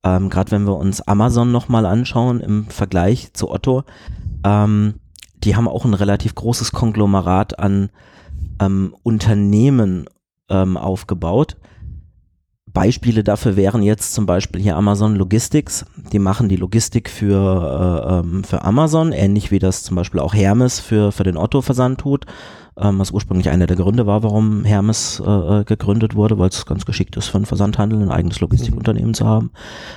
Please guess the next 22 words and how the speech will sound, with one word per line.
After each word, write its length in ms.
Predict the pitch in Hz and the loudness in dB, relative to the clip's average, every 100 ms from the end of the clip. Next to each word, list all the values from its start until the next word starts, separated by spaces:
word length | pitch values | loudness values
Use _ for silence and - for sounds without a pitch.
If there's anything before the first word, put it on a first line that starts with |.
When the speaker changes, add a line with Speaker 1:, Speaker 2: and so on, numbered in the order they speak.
| - | -4
Speaker 1:
Ähm, 880 | 101 98 98 95 95 95 78 73 76 | 0 4 4 4 4 2 0 -4 -2
genauso 380 | 107 98 98 95 - - - | 0 2 2 0 -2 -10 -4
denkt 220 | 104 98 - | -2 0 2
Amazon 380 | 101 95 92 | 2 2 2
auch 240 | - 107 - | 0 -2 -2
und 140 | 98 | -4
Amazon 360 | 92 98 101 101 | 0 2 2 2
hat 140 | 101 | 2
dieses 260 | 101 98 - | 0 -2 -2
Logistikunternehmen, 920 | 92 95 - 76 101 107 104 104 107 | -2 -2 -2 -2 0 2 2 2 2
das 120 | - | 0
eigene, 320 | - 92 101 104 | -2 2 2 4
dann 140 | 101 | 2
natürlich 340 | 95 - 101 | 0 0 -2
auch 140 | - 101 | -2 -2
für 120 | - | -2
andere 220 | 101 95 | 0 2
Händler 300 | 95 107 104 | 2 2 0
geöffnet. 480 | 87 71 - 92 80 - - - - - | 0 -2 -2 -2 -4 -8 -18 -20 -20 -6
Ähm, 240 | - 87 87 | 0 0 2
Amazon 480 | 92 92 92 90 - _ - | 2 2 2 2 -2 _ -8
Fulfillment, 1120 | - 113 - - 120 120 120 120 - - | 0 0 2 2 4 4 4 2 0 -6